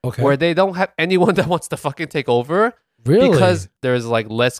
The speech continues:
Speaker 2: kids overall, right? So there is a smaller population, but also of the ones that are there, they just don't wanna take it over.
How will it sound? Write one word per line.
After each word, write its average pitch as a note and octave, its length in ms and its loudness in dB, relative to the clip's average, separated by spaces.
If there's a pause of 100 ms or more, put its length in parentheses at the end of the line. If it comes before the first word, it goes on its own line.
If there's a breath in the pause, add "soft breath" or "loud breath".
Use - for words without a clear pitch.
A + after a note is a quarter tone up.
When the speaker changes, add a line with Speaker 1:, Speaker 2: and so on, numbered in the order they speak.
Speaker 2:
kids B2+ 440 -4
overall, A#2+ 480 0
right? G#2+ 160 -6
So A#2 120 -8
there A2+ 140 -4
is A#2 160 -6
a A#2 100 -4
smaller B2 360 -2
population, A#2 760 -2 (340)
but C#3 120 0
also D#3+ 380 0
of D3 180 0
the C#3 120 -2
ones C#3 260 -4
that B2 220 -2
are F3 240 2
there, A#2+ 260 0
they A2+ 140 -6
just A#2 180 -14
don't A#2+ 120 -2
wanna A#2+ 280 -2 (180)
take B2+ 160 -4
it B2 60 0
over. A#2+ 240 2